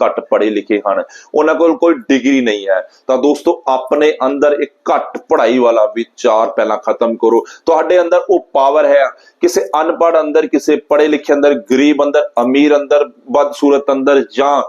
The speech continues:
ਬਹੁਤ ਸਾਰਾ ਸੁੰਦਰ ਇਨਸਾਨ ਹੋਵੇ, ਉਹਨਾਂ ਵਿੱਚ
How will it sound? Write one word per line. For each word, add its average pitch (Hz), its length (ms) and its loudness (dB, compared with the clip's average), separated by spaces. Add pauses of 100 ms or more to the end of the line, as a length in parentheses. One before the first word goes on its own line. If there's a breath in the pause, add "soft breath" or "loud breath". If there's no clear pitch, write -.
(260 loud breath)
ਬਹੁਤ 151 240 0
ਸਾਰਾ 139 300 0
ਸੁੰਦਰ 131 560 -2 (320 soft breath)
ਇਨਸਾਨ 139 440 -2
ਹੋਵੇ, 135 300 2
ਉਹਨਾਂ 151 260 0
ਵਿੱਚ 147 220 -2